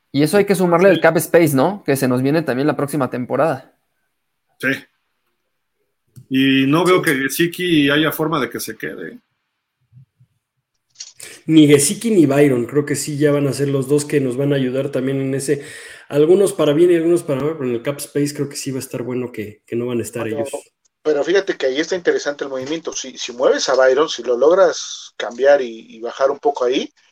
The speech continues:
Speaker 4: todo eso lo puedes ocupar para Gesicki.
Speaker 2: Ujú.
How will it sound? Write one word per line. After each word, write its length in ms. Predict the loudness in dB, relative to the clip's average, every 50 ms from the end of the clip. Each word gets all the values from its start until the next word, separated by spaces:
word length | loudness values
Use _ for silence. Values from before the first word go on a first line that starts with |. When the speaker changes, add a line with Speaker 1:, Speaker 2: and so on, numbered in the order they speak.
| _ _ _
Speaker 4:
todo 260 | _ 2 4 6 6 4
eso 180 | 4 2 0
lo 140 | -2 -2 2
puedes 200 | 2 0 0 0
ocupar 340 | -6 -8 -4 _ -2 -2 0
para 200 | -2 -2 -2 -2
Gesicki. 400 | -4 -10 -14 -14 -16 -14 _ -18 _ _ _ _ _ _ _ _ _ _ _ -20 -20 -20 _ _
Speaker 2:
Ujú. 300 | -14 -12 -12 -12 -14 -16